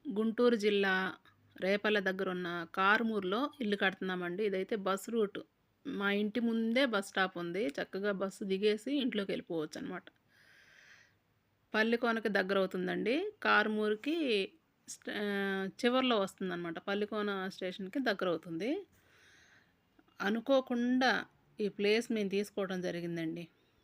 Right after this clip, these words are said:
ఈ ప్లేస్ తీసుకొని రోడ్డు, మెయిన్ రోడ్లో ఉందనేసి, అసలు ఏదైనా సరే ఒక ఇల్లు అమరాలి అంటే, సొంత ఇల్లు కట్టుకోవాలి అంటే అది ఒక కలే కదండి ఎవరికైనా సరే.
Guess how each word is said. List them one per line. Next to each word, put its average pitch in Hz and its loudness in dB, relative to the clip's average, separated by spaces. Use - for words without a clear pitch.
ఈ 220 -4
ప్లేస్ 196 -2
తీసుకొని 180 -4
రోడ్డు, 220 4
మెయిన్ 208 2
రోడ్లో 202 0
ఉందనేసి, 165 -6
అసలు 196 -4
ఏదైనా 240 2
సరే 214 2
ఒక 208 -2
ఇల్లు 208 0
అమరాలి 220 0
అంటే, 170 -2
సొంత 202 -4
ఇల్లు 220 -2
కట్టుకోవాలి 196 -4
అంటే 175 -6
అది 190 -6
ఒక 185 -8
కలే 208 0
కదండి 190 -2
ఎవరికైనా 185 -4
సరే. 185 -8